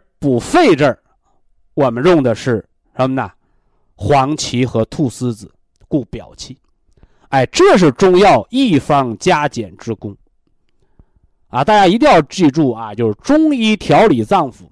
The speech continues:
它一定是先有一个基础方，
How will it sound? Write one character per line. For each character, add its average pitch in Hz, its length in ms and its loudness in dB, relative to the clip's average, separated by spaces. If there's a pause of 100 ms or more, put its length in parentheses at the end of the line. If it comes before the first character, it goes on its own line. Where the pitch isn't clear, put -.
(1120)
它 240 180 -2
一 165 160 -2
定 269 160 4
是 170 140 2
先 233 260 2
有 143 120 4
一 143 80 0
个 156 120 2
基 302 380 4
础 101 240 -10
方， 127 300 -2